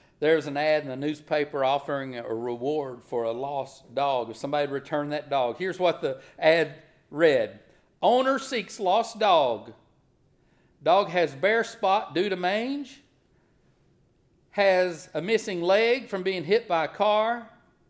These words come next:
walks slow because of arthritis, and is blind in one eye, and answers to the name of Lucky." <laughs>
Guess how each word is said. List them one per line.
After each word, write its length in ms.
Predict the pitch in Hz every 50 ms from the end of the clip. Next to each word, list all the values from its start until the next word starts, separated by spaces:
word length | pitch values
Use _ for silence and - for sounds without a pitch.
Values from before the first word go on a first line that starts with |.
| _ _ _ _ _ _ _ -
walks 360 | 156 175 185 190 190 - -
slow 400 | - - 202 190 190 220 240 240
because 400 | 202 196 - - 196 202 185 165
of 100 | 156 175
arthritis, 920 | 185 185 180 170 180 202 196 196 208 214 220 240 240 220 - - - - _ _ _ -
and 180 | 175 175 165
is 120 | 151 131 113
blind 440 | 135 165 180 202 220 220 220 202
in 100 | 175 175
one 220 | 180 190 220 240 233
eye, 360 | 202 165 147 139 143 151 - - - _ _ _ _ _ _ -
and 140 | 180 175 170
answers 440 | 185 208 190 - - 156 143 135 -
to 120 | - 185 165
the 120 | 151 151
name 460 | 160 180 196 202 202 202 196 185 185 -
of 400 | 170 160 165 160 165 160 151 - - _ -
Lucky." 480 | 135 131 170 170 - - 143 110 90 - _ _ _ _ _ _ _ _ _ _ _ _ - - - _ _ - _ _ _ _ _ - _ -
<laughs> 80 | 240